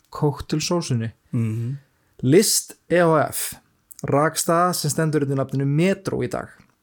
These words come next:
Speaker 1: Fyrir hrun og fall krónunnar var þetta nefnilega McDonald's.
Speaker 2: Já.
Speaker 1: McDonald's opnar á Íslandi árið nítján hundruð níutíu og þrjú, fyrsti staðurinn af fjórum var á Suðurlandsbraut.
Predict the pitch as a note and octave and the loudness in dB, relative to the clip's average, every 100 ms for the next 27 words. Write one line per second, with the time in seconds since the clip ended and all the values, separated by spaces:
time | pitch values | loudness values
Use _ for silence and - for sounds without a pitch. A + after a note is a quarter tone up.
0 | - - _ _ - D3 D#3 D3 D#3 E3 | -20 -20 _ _ 0 2 4 4 2 2
1 | F3 D3 D3+ - D3+ C3+ B2+ B2+ C#3 C#3+ | 0 -2 -2 -2 0 0 0 -2 -2 -2
2 | B2 B2+ A#2 B2+ C#3 E3 - A3 C#3 - | -2 -2 -2 0 0 2 2 2 0 -6
3 | - - B2 - - _ - D#3+ D#3 F3 | -8 -2 0 -2 -8 _ -4 0 2 4
4 | G3+ G3+ F#3 F#3 F#3+ E3+ E3+ D3+ E3 D3+ | 4 4 0 0 2 2 2 0 0 2
5 | D3 D3 D#3 F3+ F#3 E3+ E3 E3+ D#3 C3+ | 0 2 0 0 0 0 0 -2 0 0
6 | C3 F3 - E3+ F3 - D#3+ D#3+ D#3 D#3+ | 0 -2 -2 -2 0 2 2 2 0 2
7 | D#3 D#3+ C#3 C3 B2+ C#3+ D3 D3+ D3+ E3+ | 2 2 0 0 0 0 0 0 -2 -4
8 | F3+ - | -6 -10